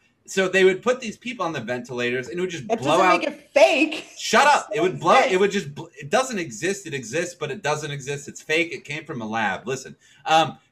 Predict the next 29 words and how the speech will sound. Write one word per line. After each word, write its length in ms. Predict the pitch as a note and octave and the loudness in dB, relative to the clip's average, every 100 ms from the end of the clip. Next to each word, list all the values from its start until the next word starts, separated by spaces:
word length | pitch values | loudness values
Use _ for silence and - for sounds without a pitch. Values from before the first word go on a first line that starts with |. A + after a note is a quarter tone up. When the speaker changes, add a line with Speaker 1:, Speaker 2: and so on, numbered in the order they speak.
| - | -4
Speaker 1:
but 140 | F3+ | 0
they 100 | F#3+ | 2
would 120 | F3 | 0
put 140 | F3 C#4 | -4 -10
these 140 | B3+ | -12
people 240 | - B3 G3 | -12 -8 -4
on 60 | |
the 80 | E3 | -2
ventilators. 500 | E3+ A#3 G#3 F3 D3 | 0 -2 -2 -2 -2
It 40 | E3 | -6
would 100 | E3 | -8
just 200 | D3+ G#2 | -10 -6
blow 320 | C3 E3+ A3+ | 2 4 4
up 160 | G#3+ - | 2 -4
their 120 | D#3 | -4
fucking 380 | - E3+ C#3 A2 | -2 -4 -4 -2
lungs. 580 | D3+ C#3 - - _ _ - | 0 -2 -4 -18 _ _ -12
It 120 | C3 | -4
didn't 280 | B3 G#3 C3 | -2 -2 -2
work. 380 | F#3+ - - _ _ _ _ _ _ _ | -2 -2 -10 _ _ _ _ _ _ _
Like, 140 | D#3+ F3+ | 0 2
it 80 | F#3 | 4
literally 420 | A3 A#3+ A3 G3+ | 2 2 0 -2
just 280 | - D#3 C#3+ | -4 -8 -8
would 200 | D3+ - | -10 -6
blow 320 | B2+ D#3+ E3+ | 0 4 4
up 200 | E3+ - | 2 -2
people's 360 | - - A#2 - | -10 -8 -8 -4
lungs. 240 | D3 | -4